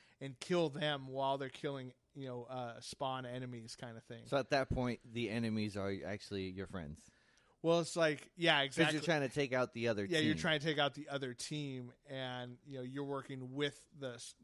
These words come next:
Speaker 1: the ads, essentially.
Speaker 2: And they won't attack you?
Speaker 1: Um, I actually don't remember. I don't think they ever attacked me. You know,
Speaker 2: Nice.
Speaker 1: it's, it's pretty quick 'cause there's normally only one person at a time coming from the other side.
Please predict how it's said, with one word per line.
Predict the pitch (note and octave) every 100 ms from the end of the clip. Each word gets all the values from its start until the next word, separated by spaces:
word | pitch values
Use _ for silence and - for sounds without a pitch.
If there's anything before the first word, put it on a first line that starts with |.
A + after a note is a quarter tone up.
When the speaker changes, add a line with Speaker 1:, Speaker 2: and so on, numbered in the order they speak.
| D3+
Speaker 1:
the | B2+ A#2+
ads, | C3 C3 B2+ A#2 -
essentially. | A#2 - B2 - B2 A#2 -
Speaker 2:
And | C#3+ D#3
they | E3
won't | D#3+ C#3+
attack | B2 B2 G#2+ -
you? | E2 - _ _ _ _ -
Speaker 1:
Um, | C#3+ C#3+ D3 D3 D3 D3 -
I | F3
actually | A#3+ C#4 B3
don't | A#3 A3+ A3 -
remember. | F#3 F#3 F#3+ A#2+
I |
don't | D3 G3+
think | F3+ F3+
they | B2+
ever | A#2+
attacked | A#2+ A#2+ A#2+ -
me. | B2 B2+ _ _ _ _ _ _ -
You | B2+
know, | A#2+ - -
Speaker 2:
Nice. | D3 A#2
Speaker 1:
it's, | E3+ E3 G#3
it's | F#3+ -
pretty | B3 G#3+
quick | - F3
'cause | - C#3
there's | D3+ D3
normally | F3 E3+ E3
only | D#3 D3
one | C#3 D3+
person | D3 E3 D3 D3+
at | C#3+
a | B2+
time | - C#3 C3 B2 A#2+
coming | D#3 C#3+
from | C3 C3+
the | C3
other | B2+ B2
side. | A#2+ C#3 B2+ B2